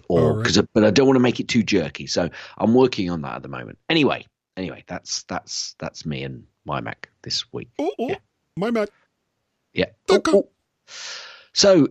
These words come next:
Speaker 1: are there any articles this week?
Speaker 2: There, there are none.
Speaker 1: None. I like it.
Speaker 2: <laughs>
Speaker 1: There are none. Is that an image of a nun
Speaker 2: It
Speaker 1: on there?
Speaker 2: is. It,
Speaker 1: Yes.
Speaker 2: it, well,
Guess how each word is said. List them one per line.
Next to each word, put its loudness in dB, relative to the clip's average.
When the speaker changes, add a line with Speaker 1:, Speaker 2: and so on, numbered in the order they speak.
Speaker 1:
are 4
there 4
any 4
articles 2
this -4
week? -10
Speaker 2:
There, 0
there 2
are 2
none. -2
Speaker 1:
None. 0
I 4
like 2
it. -2
Speaker 2:
<laughs> -4
Speaker 1:
There -2
are 2
none. 2
Is -6
that 0
an -2
image 0
of 0
a 2
nun 2
Speaker 2:
It 4
Speaker 1:
on 2
there? 4
Speaker 2:
is. 0
It, 0
Speaker 1:
Yes. 4
Speaker 2:
it, -10
well, 4